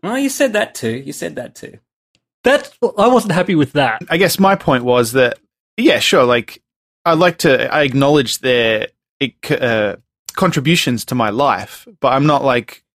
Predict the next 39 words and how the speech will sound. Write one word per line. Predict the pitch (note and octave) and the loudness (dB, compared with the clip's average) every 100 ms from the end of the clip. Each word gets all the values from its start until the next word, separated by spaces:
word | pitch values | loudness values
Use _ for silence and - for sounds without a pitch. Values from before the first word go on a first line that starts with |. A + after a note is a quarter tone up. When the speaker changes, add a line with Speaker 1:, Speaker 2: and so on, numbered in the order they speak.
| _ _ - | _ _ -2
Speaker 3:
you | G3 | 0
know, | B2+ | 0
p-, | - - | -2 -2
I'm | D3 | 0
not, | D#3 A#2+ | 0 -2
like, | A2+ | -8
fucking | - C#3 G#2 | -8 -8 -6
devastated | B2+ C3 C3+ - F#2+ F2+ G#2 D#3 | -6 -4 -4 -4 -6 -10 -12 -10
or | - | -8
anything | G#2 G#2 A2+ | -8 -8 -6
like | A2 | -2
that. | C3+ D3 | -2 0
And | E3 | 2
also, | D#3+ D3 | 2 2
yeah, | C3+ C3 G#2+ _ - _ | 2 0 -2 _ -20 _
I | D3 | -4
feel | - F#3+ | 2 4
Speaker 2:
You're | |
Speaker 3:
like | F3+ D#3 | 4 4
Speaker 2:
not | C#3+ | 4
gonna | F3+ | 2
start | E3 - E3 E3 | 2 2 0 0
cutting. | - - D3+ B2 A#2 - _ | -4 -2 0 0 -4 -12 _
Speaker 3:
And | E3 E3+ | 0 2
I'm | E3+ E3 | 4 4
glad | F#3+ G#3 F3+ | 4 4 4
that | E3 E3 | 2 2
actually | D#3 D#3 | 2 2
a | |
bunch | E3 E3+ | 2 2
of | D#3+ | 2
places | - C#3 - | 2 0 0
have | C3 A2+ | -4 -4
pointed | C#3+ B2+ | 0 0
this | A2+ - | -2 -2
out, | B2+ A#2 | -2 -2
that, | A#2+ | -4
like, | A#2 A2+ - - _ A#2 - | -2 -4 -4 -18 _ -20 -20
th-, | - | -20